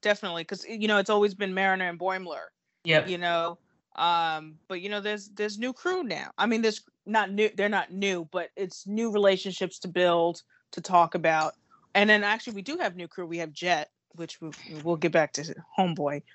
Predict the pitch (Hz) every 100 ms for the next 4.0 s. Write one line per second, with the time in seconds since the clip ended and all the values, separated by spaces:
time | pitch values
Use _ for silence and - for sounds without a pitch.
0 | _ _ - 202 190 190 190 - - -
1 | - - - - - 180 - - 180 190
2 | 175 151 185 220 208 196 202 202 196 190
3 | 190 180 196 190 180 175 - - 170 160